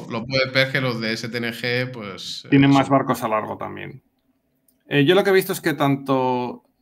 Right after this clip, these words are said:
Speaker 1: Scorpio
Speaker 2: Ah.
Speaker 1: tiene trece barcos a, a, a, a tres años y Tom creo que también tenía, o no, eh, Hafnia tiene otros trece también a tres años,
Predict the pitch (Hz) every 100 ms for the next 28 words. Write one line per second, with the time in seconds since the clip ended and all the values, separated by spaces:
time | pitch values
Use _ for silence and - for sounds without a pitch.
0 | _ 127 - 170 165 - 147 139 151 151
1 | 147 147 143 151 143 147 143 147 135 -
2 | 131 123 120 120 120 - 127 120 117 117
3 | - 120 120 - - 135 135 147 147 147
4 | 185 - _ _ _ _ _ _ _ 139
5 | 120 143 151 147 143 135 135 101 104 101
6 | 101 107 110 104 101 120 123 127 107 -
7 | _ _ - 120 139 139 147 143 135 123
8 | 120 131 127 123 123 127 123 120 120 127
9 | 139 143 180 180